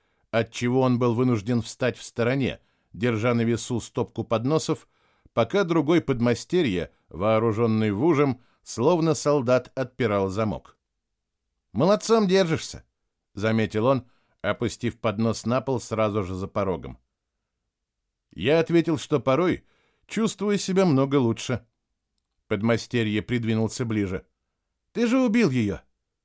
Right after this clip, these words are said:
«Ту женщину, которую называли госпожой префектом?» Подмастерье кивнул. Товарищ его закивал тоже.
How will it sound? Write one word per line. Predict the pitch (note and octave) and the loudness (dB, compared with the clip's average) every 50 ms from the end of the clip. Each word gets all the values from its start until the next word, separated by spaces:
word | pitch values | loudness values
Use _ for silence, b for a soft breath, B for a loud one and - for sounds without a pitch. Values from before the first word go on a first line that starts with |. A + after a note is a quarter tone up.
| _ _ _ _ _ _ _ _ _ _ _ _ _ _ | _ _ _ _ _ _ _ _ _ _ _ _ _ _
«Ту | - A2 A#2 | -2 0 0
женщину, | G#2 G#2 C3+ E3 E3 C#3+ - - C3+ C3 B2 | 2 2 2 2 0 0 -4 -4 -2 -2 -2
которую | - - A#2+ - - B2+ B2+ B2 A#2+ A#2 | -2 -2 -2 0 0 0 0 2 2 2
называли | A#2 A#2 A2+ G#2+ A2+ A2+ B2 B2+ B2 A2+ | 2 0 0 0 0 0 0 0 0 -2
госпожой | G2+ G#2 - - - A#2 G#2 G#2+ A#2 G#2+ | -4 -6 -8 -6 -4 -4 -2 -2 -2 -4
префектом?» | - A#2 G#2+ - - D#3 D3+ - - F#2 D2+ - _ _ _ _ _ _ _ _ _ _ _ _ _ _ _ _ - | -2 -4 -6 -4 -2 -4 -4 -4 -4 -6 -6 -8 _ _ _ _ _ _ _ _ _ _ _ _ _ _ _ _ -8
Подмастерье | - G2 F2+ A2 A#2 A2 - - A#2 A2 G#2 G2+ G2+ | -6 -4 -2 0 -2 -2 -2 -4 -4 -2 0 0 -2
кивнул. | G2 - A2+ G#2+ G2 F#2+ E2+ C#2 A#1+ _ _ _ _ _ _ _ _ _ _ | -2 -4 -6 -6 -4 -4 -6 -6 -8 _ _ _ _ _ _ _ _ _ _
Товарищ | - G2+ G#2 A2 C3 B2+ B2 G2+ - - | -4 -2 0 2 2 2 0 -2 -4 -4
его | A#2 A2+ A2+ A2+ | -4 -2 0 0
закивал | G#2+ G#2 G#2+ - - A#2 A2 A2+ A2 | 0 -2 -4 -6 -4 -2 0 -2 -2
тоже. | - - F2 D2+ C#2 C#2 - | -2 -4 -6 -6 -6 -10 -16